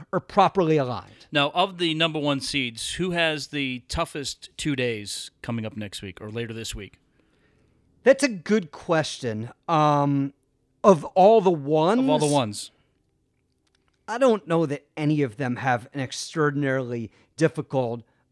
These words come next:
Speaker 1: uh,
Speaker 2: And we wouldn't expect another Virginia U M B C.
Speaker 1: Star-, well, you ne-, you never expect that. I mean, the teams you're looking at are the eights and the nines. I think of the eights and the nines, the best two teams are Ole Miss and Syracuse.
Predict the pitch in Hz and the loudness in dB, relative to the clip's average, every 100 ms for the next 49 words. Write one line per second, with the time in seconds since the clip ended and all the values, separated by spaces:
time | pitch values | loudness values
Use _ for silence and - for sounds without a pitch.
0 | - 127 117 110 107 107 160 185 190 156 | -2 0 2 0 -2 -4 -4 0 0 0
1 | - 156 143 139 131 120 123 117 127 123 | -2 -4 -2 -2 -2 -4 -8 -6 -4 -4
2 | 117 110 117 120 113 160 185 117 101 294 | -6 -6 -6 -4 0 2 0 -2 -2 4
3 | 320 320 330 285 302 311 277 151 - - | 6 6 4 2 2 4 2 0 -6 -10
4 | - 202 208 _ 120 139 175 185 139 131 | -2 0 0 _ -6 -4 0 0 -2 -4
5 | 208 - 269 220 214 180 233 226 180 143 | -4 0 0 0 -2 2 2 2 -4 -4
6 | 151 143 135 - _ _ 196 202 - - | -4 -6 -8 -12 _ _ -2 -2 -4 -4
7 | 170 151 151 170 202 110 101 117 - 156 | -2 0 2 2 0 -6 -12 -16 -6 2
8 | 208 269 247 185 170 208 - 170 214 - | 4 4 0 -2 -6 -8 -6 -6 -4 -4
9 | 202 175 160 160 170 143 147 - - - | -2 0 2 2 2 2 0 -2 -12 -10
10 | 143 107 165 165 - - - 175 - 151 | -10 2 2 2 -6 -10 -6 -6 -6 -2
11 | 151 165 - - _ _ 156 147 135 127 | 0 0 -4 -12 _ _ 4 4 4 0
12 | - _ _ 185 165 160 160 156 180 156 | -6 _ _ 4 6 6 4 2 -2 -2
13 | - 208 - 113 92 - | 4 4 4 -4 -14 -16